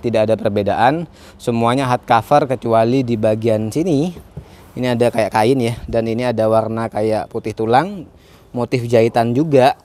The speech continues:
ya, tapi sebenarnya masih hard cover. Dan ini ada naik turunin dia punya untuk apa namanya, untuk kaca ya. Dan di sini untuk pengaturan dia punya s-, lampu spion.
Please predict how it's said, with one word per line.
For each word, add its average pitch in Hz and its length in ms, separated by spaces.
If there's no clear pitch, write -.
ya, 113 160
tapi 113 240
sebenarnya 107 640
masih 101 400
hard 95 160
cover. 98 480
Dan 117 160
ini 120 160
ada 117 560
naik 113 320
turunin 110 400
dia 110 160
punya 107 640
untuk 113 320
apa 131 160
namanya, 151 400
untuk 120 560
kaca 135 320
ya. 147 240
Dan 120 320
di 117 80
sini 120 240
untuk 120 320
pengaturan 117 800
dia 117 240
punya 107 480
s-, - 320
lampu 120 320
spion. 117 720